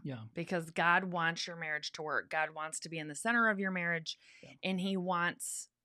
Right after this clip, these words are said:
Speaker 2: everyone to be submissive to him, and
Speaker 1: So
Speaker 2: he
Speaker 1: true.
Speaker 2: can make your marriage flourish if you can just surrender over to him.
Speaker 1: Amen to that. I wanna thank everybody for being here. We will see you next week,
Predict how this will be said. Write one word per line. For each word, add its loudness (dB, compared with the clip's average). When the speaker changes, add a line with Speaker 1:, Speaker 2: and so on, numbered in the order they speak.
Speaker 2:
everyone 2
to -8
be -6
submissive -6
to -6
him, -4
and -4
Speaker 1:
So -8
Speaker 2:
he 0
Speaker 1:
true. -8
Speaker 2:
can -2
make -2
your 0
marriage -8
flourish 4
if -2
you 0
can -6
just -4
surrender -4
over -2
to -8
him. -12
Speaker 1:
Amen -4
to -4
that. -4
I -8
wanna 8
thank 8
everybody 6
for 2
being 6
here. 4
We 2
will 0
see -2
you 2
next -2
week, -4